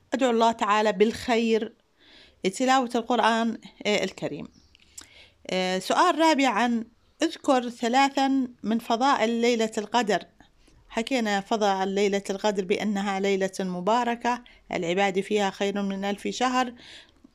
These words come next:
نزول الملائكة وجبريل عليهم، آه، السلام إلى الأرض. أتمنى من طالباتي نقل الإجابة اختبر معلوماتي على الكتاب وحلها على الدفتر،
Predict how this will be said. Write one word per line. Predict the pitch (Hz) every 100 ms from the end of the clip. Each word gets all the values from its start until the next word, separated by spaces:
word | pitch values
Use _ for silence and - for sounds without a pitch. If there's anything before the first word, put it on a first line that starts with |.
| _ -
نزول | 208 214 311
الملائكة | 311 277 269 262 226 226
وجبريل | 226 233 233 220 220 226 214
عليهم، | 202 208 202 208 196 -
آه، | - 185 180 208
السلام | - - 202 196 190 190
إلى | - 190 180 180 175 _
الأرض. | 185 - 160 - _ _ _ _ _ -
أتمنى | 208 233 214 196 180
من | 185
طالباتي | 185 185 185 185 202 196 196 196 - _ _ _ _ _ - - _ _ _ _ _ -
نقل | 220 240 208 170 -
الإجابة | 175 190 175 196 175 185 -
اختبر | - 175 165 175
معلوماتي | 175 175 190 196 - 190
على | 185 190
الكتاب | 175 202 196 220 226 202
وحلها | 196 202 180 -
على | 185 185
الدفتر، | 175 202 214 - 269